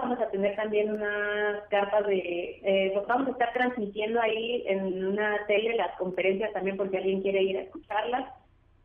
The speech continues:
Va a haber música, entonces es, es muy bonito, cada año la gente se va muy feliz con en, encontrarnos todos los cat lovers que somos súper amantes de estos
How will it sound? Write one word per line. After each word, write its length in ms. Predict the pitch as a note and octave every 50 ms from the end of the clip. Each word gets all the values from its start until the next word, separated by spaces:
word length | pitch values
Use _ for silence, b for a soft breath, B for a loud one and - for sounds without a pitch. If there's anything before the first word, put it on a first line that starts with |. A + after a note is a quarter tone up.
| _ -
Va 60 | A3+ A3
a 40 | G#3+
haber 200 | G#3+ G3+ G3 G3+
música, 640 | A3+ C4+ D#4+ F4 F4+ F4+ D#4+ - - D4 D4 D4+ D4+ D4+
entonces 420 | D4+ C#4+ C4+ C4+ C4+ C4+ C#4+ C#4+ - -
es, 200 | B3+ D4 C#4 - - - -
es 400 | - B3+ C#4 C4+ - - - -
muy 180 | C4+ C#4 E4+ E4+
bonito, 340 | E4+ E4+ D4+ D4 - - D#4+ D#4+
cada 280 | D#4 C#4+ C4+ C4+ C#4 C#4
año 240 | C4 C4 C4 C#4 C#4
la 160 | C4+ G3+ -
gente 240 | A#3 A3+ A3+ C4+ C4+
se 100 | B3+ A3
va 100 | A3 A3+
muy 160 | B3 B3+ B3 -
feliz 500 | B3 A#3 A3+ A#3+ B3+ C#4 C4+ - - -
con 240 | A3 A3+ A3 G#3+ G#3 G#3+ G#3 G3+ G3+ - -
en, 220 | G#3 G#3 G3+ G3 -
encontrarnos 840 | G#3+ G#3 A3 A3 - A3+ A3 A3 B3 A#3 A#3+ C4 C#4+ D4+ C#4+ D4+ C#4+
todos 240 | B3+ B3+ C#4 C#4 C4
los 160 | A3 - -
cat 200 | - A3+ A3+ A3+
lovers 320 | A#3+ A#3 A#3 A#3+ B3 B3 B3 -
que 380 | G#3+ G#3+ A#3 - - - b b b b b b _
somos 280 | - A3+ A#3 A#3+ B3+ B3+
súper 300 | B3 G#3+ - A3 G#3+ G3+
amantes 540 | G3+ G3+ G3+ A3 - C4 C4+ B3+ B3 - -
de 200 | G#3 F#3+ G#3 G3+
estos 460 | G3 - - A3 A3+ A3+ A3+ C4+ -